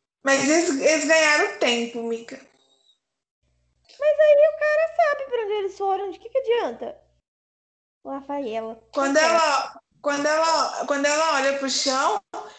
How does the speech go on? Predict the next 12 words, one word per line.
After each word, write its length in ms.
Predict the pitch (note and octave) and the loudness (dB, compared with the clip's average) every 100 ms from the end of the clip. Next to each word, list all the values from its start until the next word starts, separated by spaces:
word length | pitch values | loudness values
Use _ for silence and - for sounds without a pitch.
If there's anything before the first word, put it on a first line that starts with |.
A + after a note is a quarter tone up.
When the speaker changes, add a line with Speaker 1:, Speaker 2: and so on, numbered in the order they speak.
| - - | -20 -4
Speaker 1:
eu 100 | C4 | 0
achei 460 | C4+ - C#4 C#4+ | 0 0 2 2
que 80 | C#4 | 2
ela 140 | D4+ D4+ | 0 2
ia 120 | D#4 | 0
arrumar 220 | F4 D#4+ | 0 -2
algum 260 | C#4+ E4 G4 | -2 -2 -2
jeito 340 | D4+ C#4 D#4 | 0 0 -2
de 80 | D#4 | -6
separar 640 | - E4 E4+ F#4+ A4+ D4+ E4 | -4 -2 0 0 2 0 0
os 80 | |
vagões. 800 | D#4+ C#4+ A#3+ A3+ A3+ C4+ - - | -2 -2 -2 -4 -4 -8 -12 -18